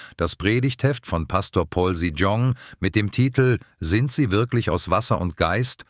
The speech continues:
von neuem geboren worden? Neue, überarbeitete Auflage lesen und zu denen werden, die die Wegnahme der Sünde empfangen haben. Sie sind diejenigen,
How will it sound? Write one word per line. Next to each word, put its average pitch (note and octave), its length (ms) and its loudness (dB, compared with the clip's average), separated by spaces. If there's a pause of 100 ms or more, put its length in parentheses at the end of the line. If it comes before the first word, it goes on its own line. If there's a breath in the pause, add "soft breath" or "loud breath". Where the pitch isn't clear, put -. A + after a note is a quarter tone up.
von A2+ 220 2
neuem F#2 320 0
geboren F2 500 2
worden? A#1+ 360 -4 (520)
Neue, B2 520 2
überarbeitete F#2+ 920 0
Auflage F2 560 0
lesen A2+ 560 2 (220 loud breath)
und G#2 260 0
zu G#2 140 0
denen A2+ 380 2
werden, A2 360 0
die F#2 140 -2
die E2 180 -2
Wegnahme F2 640 0
der G2+ 140 0
Sünde D#2+ 380 -2
empfangen A2+ 520 -2
haben. G#1 340 -10 (540)
Sie G#2+ 160 2
sind A#2+ 420 -2
diejenigen, A#2+ 720 0